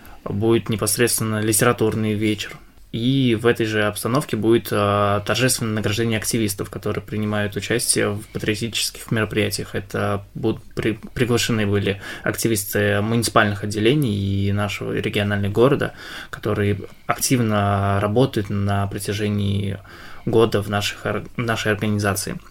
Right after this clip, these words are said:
И также одиннадцатого июня в шесть часов вечера на нижнем ярусе напротив летнего кинотеатра состоится еще флешмоб совместно с «Молодой гвардией». А, «Россия начинается здесь». Это такой, э,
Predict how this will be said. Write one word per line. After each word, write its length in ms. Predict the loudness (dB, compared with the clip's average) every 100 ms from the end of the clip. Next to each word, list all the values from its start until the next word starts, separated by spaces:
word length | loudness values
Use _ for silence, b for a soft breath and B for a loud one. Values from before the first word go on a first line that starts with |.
| -20 -20 B B B
И 580 | 2 6 6 8 6 4
также 560 | 4 2 2 2 2 -2 -2
одиннадцатого 540 | 0 0 0 -2 -4
июня 480 | -2 2 2 2 -2 B B
в 100 | -4
шесть 200 | 0 0
часов 280 | -2 -2 0
вечера 440 | 0 0 0 0
на 400 | -2 -2 0 0
нижнем 460 | 0 2 2 2 0
ярусе 440 | 2 0 -2 -4
напротив 380 | -4 -4 -6 -4
летнего 280 | -4 -2 -4
кинотеатра 480 | -4 -2 -2 -2 -2
состоится 520 | -4 -2 -2 -2 -4
еще 180 | -4 -2
флешмоб 480 | -2 -2 0 0 -2 B B
совместно 460 | -4 -2 -2 -2
с 120 | -4 0
«Молодой 320 | 0 6 6
гвардией». 540 | 6 2 2 -2 -2 B B B B
А, 280 | -4 0 2
«Россия 240 | 2 2
начинается 480 | 2 0 0 -2 -4
здесь». 360 | -2 -4 -4 -8
Это 220 | -8 -6
такой, 340 | -6 -4 -2 0
э, 240 | 0 -2